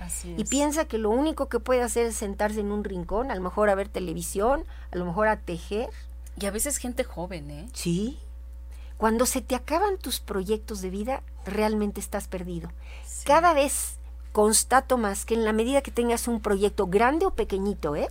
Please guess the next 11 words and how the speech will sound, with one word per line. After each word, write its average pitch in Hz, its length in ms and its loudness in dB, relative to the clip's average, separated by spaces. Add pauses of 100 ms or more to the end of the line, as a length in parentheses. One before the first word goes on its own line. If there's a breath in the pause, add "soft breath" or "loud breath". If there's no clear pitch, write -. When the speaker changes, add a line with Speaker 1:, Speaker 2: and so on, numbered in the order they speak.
Speaker 1:
El 165 100 -8
que 156 80 -6
sea. 196 540 2
Speaker 2:
Puedes 247 260 4
tener 302 280 6
un 311 120 6
proyecto 233 500 6
tan 190 280 -2
pequeñito 208 640 0
como 190 240 -2
decir, 254 400 0